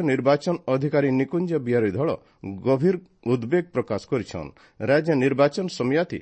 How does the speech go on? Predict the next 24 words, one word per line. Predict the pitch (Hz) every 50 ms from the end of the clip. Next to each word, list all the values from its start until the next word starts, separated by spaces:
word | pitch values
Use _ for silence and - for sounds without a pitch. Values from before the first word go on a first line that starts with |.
| -
କେନ୍ସି | _ - 127 143 143 - - 180
ପ୍ରକାର | - 175 160 - 165 131
ହିଂସାକେ | 101 107 131 135 127 - 180 170 - 170 135
ବରଦାସ୍ତ | 101 92 120 131 135 131 151 151 147 - -
ନାଇଁ | 113 127 143 143
କରାଯାଏ | - - 117 117 120 160 196
ବୋଲି | 214 240 202 - - _ _ - - _
ସେ | - - 131 120
କହିଛନ୍। | - 127 107 92 - - 87 71 69 - _ - _ _ -
ଭାରତର | - 92 127 160 196 185 - 170 156
ନିର୍ବାଚନ | 147 135 135 139 131 147 151 - - 160 139 - -
ଆୟୋଗ | 123 147 160 123 87 - _ - _ -
ଆର୍ | - 123 135 127
ରାଜ୍ୟ | 117 120 131 139 143 175 180
ମୁଖ୍ୟ | 165 143 143 143 147 - 196
ନିର୍ବାଚନ | 170 160 151 139 143 139 135 - 131 117 -
ଅଧିକାରୀ | - 110 110 131 135 202 185 117 85 - _ _ _
କେନ୍ସି | - 131 131 143 - - 214
ପ୍ରକାର | 180 - 180 160 175 160 - -
ଆଇନ | 131 147 170 170
ଶୃଙ୍ଖଳା | 160 - 160 151 156 156 151 143 139
ପରିସ୍ଥିତି | - - 139 127 131 - - 143 127 127 180
ଲାଗି | 190 202 139 92 - _ _ _
ଶୂନ୍ୟ | - - - 139 143 160 175 196